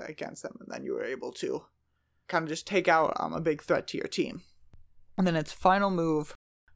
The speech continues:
a Trick, is something, so you would go in and you would, your Choice Scarfed, so you're, you're faster, likely, than the opponent, and then you use Trick. And what Trick does is that it switches the items of Pokemon.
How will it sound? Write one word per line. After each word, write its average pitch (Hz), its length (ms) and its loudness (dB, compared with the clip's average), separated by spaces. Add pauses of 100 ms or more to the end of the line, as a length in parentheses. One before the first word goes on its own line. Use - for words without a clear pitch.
a - 40 -8
Trick, - 540 2
is 151 520 0
something, 175 400 -2
so - 100 -4
you 156 160 0
would 147 160 -6
go 180 260 6
in 165 300 -4 (100)
and - 520 -6
you 160 180 -6
would, 151 280 -2 (540)
your 170 120 0
Choice 240 320 4
Scarfed, 165 380 2
so 147 240 0
you're, 147 260 -4
you're 165 160 0
faster, 160 760 -2
likely, 151 460 0
than 143 200 -2
the 156 100 4
opponent, 151 580 0 (360)
and 160 100 -8
then 160 120 2
you 156 100 -4
use 143 240 -4
Trick. - 320 -2
And - 80 -6
what - 100 -8
Trick 269 240 0
does 165 220 0
is 170 100 -4
that 151 140 0
it - 80 -14
switches 202 580 -2
the 175 160 0
items 147 320 2
of - 80 -12
Pokemon. - 360 -12